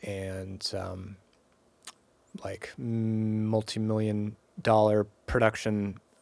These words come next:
uh, live shows. And guys, I'm talking out of my ass with all this stuff, so don't try to <laughs> think I'm,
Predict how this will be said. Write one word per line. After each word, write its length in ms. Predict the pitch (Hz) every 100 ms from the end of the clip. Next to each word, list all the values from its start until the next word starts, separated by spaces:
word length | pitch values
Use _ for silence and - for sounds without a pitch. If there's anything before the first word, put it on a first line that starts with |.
| -
uh, 720 | 101 98 - 50 50 - 50
live 340 | 117 113 110
shows. 540 | - 110 101 101 101 98
And 180 | 101 110 - - - - _
guys, 240 | 175 160
I'm 180 | 170 165 - _
talking 460 | - 180 156 123 - -
out 100 | 131
of 60 |
my 100 | 120
ass 300 | 120 117 113
with 80 | 117
all 120 | 117
this 140 | 107 107
stuff, 240 | - -
so 320 | - 139 127 - _ _ _ _ -
don't 280 | 135 131 _
try 180 | - 120
to 200 | 127 -
<laughs> 40 | - - - 208 - 906
think 320 | - 196 151
I'm, 200 | 143 131